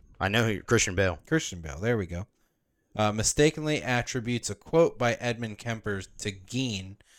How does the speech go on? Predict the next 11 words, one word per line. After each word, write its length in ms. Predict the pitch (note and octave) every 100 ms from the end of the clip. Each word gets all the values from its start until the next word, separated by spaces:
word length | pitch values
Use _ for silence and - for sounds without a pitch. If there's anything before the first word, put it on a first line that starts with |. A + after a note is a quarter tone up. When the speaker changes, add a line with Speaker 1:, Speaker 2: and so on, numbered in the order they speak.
| - - _
Speaker 2:
when 140 | A#2+ A2+
he 100 | A2
said, 460 | - A2+ G2+ F2+ -
"You 140 | A2+
know 140 | C3 C#3+
what 140 | D3
Ed 280 | - B2+ A#2
Gein 280 | A#2 B2+ B2+
said 260 | - C3 B2+
about 320 | A#2 A#2 F#2
women?" 340 | A2+ B2+ C3+